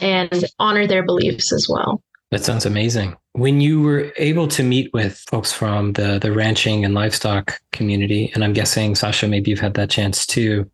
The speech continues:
Speaker 2: were there surprises? Were there lessons learned or perspectives that they shared that, that you weren't aware of?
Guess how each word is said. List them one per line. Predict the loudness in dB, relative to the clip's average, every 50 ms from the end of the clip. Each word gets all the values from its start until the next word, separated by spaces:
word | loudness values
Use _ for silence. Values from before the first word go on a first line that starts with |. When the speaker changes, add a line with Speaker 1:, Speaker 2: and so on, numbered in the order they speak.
| _ _ _
Speaker 2:
were | 0 0 2 2 2
there | 2 2 2 2 0 0
surprises? | 0 0 -2 0 0 0 0 0 2 2 2 2 0 0 0 -2 -4 -4 _
Were | -2 0
there | 2 2 2 2 2
lessons | 0 0 0 0 0 0 0 0 0 0
learned | 0 0 0 0 2 2 2 0 0 -2 -4 -4
or | -2 0 0 0
perspectives | 0 -2 -2 -2 0 -2 -2 -4 -2 0 0 2 2 2 0 0 -2 -2 -6 -6 -4 -2
that | 0 2 2 0 0 0
they | 0 0 2 2
shared | 2 2 2 2 2 2 2 2 0
that, | 0 0 -2 -4 -6 _
that | -2 0
you | 2 2 2 2 2
weren't | 2 2 2 0 0 -2 -4 -8 _ _ _
aware | 0 0 2 2 2 2 2 2
of? | 0 0 0 0 0 0 -2 -4